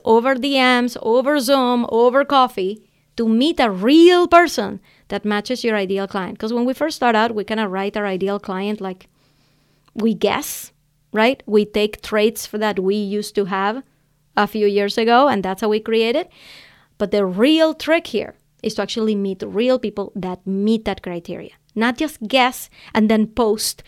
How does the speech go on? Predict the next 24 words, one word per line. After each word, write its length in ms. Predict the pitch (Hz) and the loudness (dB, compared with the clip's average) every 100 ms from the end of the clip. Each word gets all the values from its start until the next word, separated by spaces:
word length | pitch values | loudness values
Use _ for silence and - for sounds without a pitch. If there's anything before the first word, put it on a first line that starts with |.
| - | -10
and 160 | 214 196 | -4 -4
hope 320 | 160 226 262 | 2 4 6
that 160 | 240 214 | 4 0
they're 140 | 208 | -4
attracted 460 | 196 196 190 - - | -4 -4 -6 -8 -12
to 60 | |
your 140 | 190 175 | -10 -10
stuff. 380 | - - - _ _ _ | -10 -10 -12 _ _ _
That's 140 | - | -10
not 140 | 214 | -6
how 60 | 214 | -2
you 120 | 202 | -2
do 120 | - | -4
it. 100 | - _ _ _ _ _ _ _ _ - | -12 _ _ _ _ _ _ _ _ -4
You 100 | 202 | -2
gotta 180 | 214 | -2
go 240 | 180 220 226 | 0 0 2
down 200 | 220 208 | 0 0
there 200 | 196 185 | -4 -6
and 220 | 180 180 | -10 -12
talk 260 | 185 - - | -16 -16 -16
to 100 | - | -18
them. 140 | - - _ _ _ _ _ _ | -18 -20 _ _ _ _ _ _
Okay? 320 | 196 208 240 | -6 -2 -2